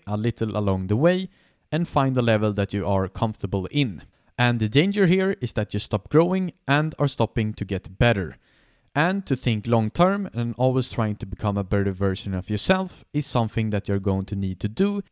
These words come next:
if you want to become one of the best at what you do. You need to push further than others have done,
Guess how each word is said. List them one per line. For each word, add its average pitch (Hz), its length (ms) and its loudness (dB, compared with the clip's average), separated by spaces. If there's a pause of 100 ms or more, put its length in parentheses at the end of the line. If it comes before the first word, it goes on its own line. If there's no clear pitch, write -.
(240)
if 185 240 -2
you 147 80 -6
want 131 160 0
to 127 80 -6
become 113 320 -2
one 104 240 2
of 95 80 -4
the 95 100 -2
best 139 400 -2
at 107 180 -6
what 95 240 -6
you 90 60 -6
do. 107 420 0 (580)
You 117 120 0
need 117 220 0
to 110 100 -4
push - 460 0
further 123 400 0
than 104 200 0
others 104 280 -4
have 104 160 -8
done, 190 340 0